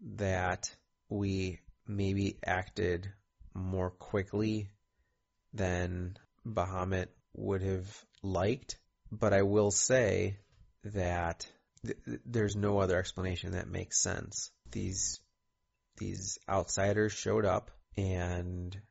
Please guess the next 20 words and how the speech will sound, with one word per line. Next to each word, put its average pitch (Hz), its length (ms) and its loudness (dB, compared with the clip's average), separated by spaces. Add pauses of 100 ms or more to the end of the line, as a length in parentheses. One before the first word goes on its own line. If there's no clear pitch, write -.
(360)
when 95 320 -2
they 92 360 0
showed 92 380 0
up, 101 300 4 (380)
they 92 560 -2 (840)
offered 95 320 0
their 95 140 2
services. 101 760 -2 (500)
They 92 680 -2 (100)
did 101 140 2
what 95 120 2
they 92 120 -2
said 127 160 -2
they 117 80 4
were 95 120 4
going 90 200 -2
to 92 100 -4
do, 92 320 0 (840)
and 90 340 -2
then 90 580 -2